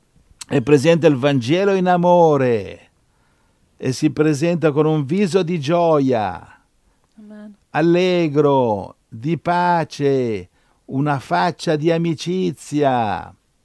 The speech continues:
Speaker 1: e nel nome di Gesù, e ti respingono, saranno trattati peggio di Sodoma e Gomorra.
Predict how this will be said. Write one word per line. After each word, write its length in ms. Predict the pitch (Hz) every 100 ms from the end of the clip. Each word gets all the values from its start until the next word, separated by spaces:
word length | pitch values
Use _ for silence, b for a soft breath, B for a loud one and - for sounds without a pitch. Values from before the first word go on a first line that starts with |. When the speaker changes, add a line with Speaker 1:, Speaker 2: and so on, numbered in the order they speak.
| _ _ _ _ _ -
Speaker 1:
e 100 | 98
nel 160 | 90
nome 260 | 95 95 87
di 120 | 87
Gesù, 380 | 85 87 - 98 139 _ _ _ _ _ _ _ _ _ -
e 120 | 147
ti 140 | 156
respingono, 720 | 131 110 - 90 85 95 131 156 _ _ _ _ _ _
saranno 380 | - 139 165 156
trattati 500 | 190 170 214 196 160
peggio 320 | 190 185 190
di 140 | 165
Sodoma 420 | - 175 185 175
e 60 | 170
Gomorra. 540 | 175 165 127 104 104